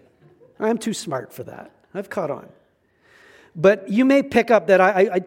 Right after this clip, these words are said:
these are some verses that I tend to reference a lot because I think these are really important verses. And so we're gonna stop and we're gonna unpack them a bit more here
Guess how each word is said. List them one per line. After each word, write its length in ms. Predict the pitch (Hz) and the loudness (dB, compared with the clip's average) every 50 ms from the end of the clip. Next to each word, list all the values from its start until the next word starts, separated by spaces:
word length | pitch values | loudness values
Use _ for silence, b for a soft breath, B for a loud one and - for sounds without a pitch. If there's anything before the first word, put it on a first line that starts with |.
| - | -6
these 300 | 202 165 185 240 269 254 | -8 -2 2 2 4 4
are 100 | 254 233 - | 4 2 2
some 240 | - 233 220 208 190 | 2 0 0 0 0
verses 380 | 165 190 214 202 - 190 151 | 2 2 2 2 2 -4 -2
that 100 | 190 185 | 0 2
I 60 | 190 | 2
tend 220 | 175 - - 269 285 | 0 -2 -4 -4 0
to 60 | 233 | 2
reference 300 | 202 208 196 - 185 - | 2 2 0 0 -2 0
a 40 | 208 | 0
lot 100 | 190 165 | 0 0
because 180 | 180 - 196 | 0 0 0
I 60 | 208 190 | 0 2
think 180 | - 311 277 | 2 0 0
these 140 | 269 262 214 | 0 0 0
are 100 | 226 196 | 2 4
really 220 | 202 220 247 262 | 4 4 4 4
important 440 | 277 247 - - 220 240 226 170 175 | 2 -2 -2 0 0 0 0 0 -4
verses. 540 | 156 170 185 180 - 165 131 127 - - - B B B B B B B B | -4 -4 -4 -4 -4 -8 -10 -10 -14 -18 -20 B B B B B B B B
And 120 | B 185 - | B -2 2
so 80 | 233 | 2
we're 100 | 220 262 | 2 4
gonna 140 | 269 285 233 | 2 0 -2
stop 260 | - - 269 247 - | 0 2 2 2 2
and 80 | 214 220 | 0 -2
we're 60 | 214 | 0
gonna 180 | 208 240 233 202 | 0 0 0 0
unpack 500 | - - - - - 220 247 254 - - | -6 -6 -6 -2 0 2 2 0 -2 -4
them 120 | 240 202 | -4 -4
a 60 | 175 | -4
bit 200 | 147 160 160 - | -2 -2 -4 -4
more 220 | - 143 147 147 139 | -4 -6 -6 -6 -6
here 320 | 107 147 143 156 190 B | -6 -6 -4 -4 -4 B